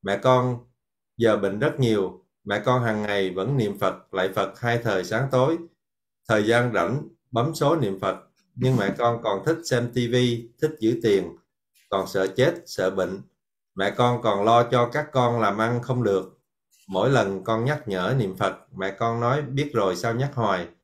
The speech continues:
Con sợ mẹ sanh tâm ngã mạn, sợ mẹ mất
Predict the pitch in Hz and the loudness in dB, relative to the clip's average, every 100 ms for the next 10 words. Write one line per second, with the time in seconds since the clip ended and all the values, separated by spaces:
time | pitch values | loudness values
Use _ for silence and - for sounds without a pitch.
0 | _ _ _ _ 120 120 - 95 95 92 | _ _ _ _ -2 0 0 0 0 -2
1 | 92 123 120 117 120 110 104 123 87 92 | 0 -2 -2 0 -2 -2 -2 -2 -2 -4
2 | 101 - _ - 90 92 92 95 139 | -10 -18 _ -8 -6 -2 -4 -2 -4